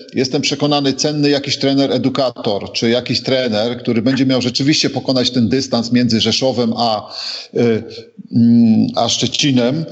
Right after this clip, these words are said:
e, to jestem przekonany, że osoba, która organizuje kurs, jeżeli pójdzie do prezesa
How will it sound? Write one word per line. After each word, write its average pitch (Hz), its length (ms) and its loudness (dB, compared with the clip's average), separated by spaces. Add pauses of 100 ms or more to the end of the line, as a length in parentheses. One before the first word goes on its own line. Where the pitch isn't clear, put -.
(380)
e, 123 320 2
to 123 340 0
jestem 135 300 0
przekonany, 139 560 0
że 113 440 -2 (120)
osoba, 123 420 -2
która 117 400 0 (260)
organizuje 120 600 0
kurs, 123 340 0
jeżeli 123 300 0
pójdzie 131 340 2
do 113 100 0
prezesa 117 580 -2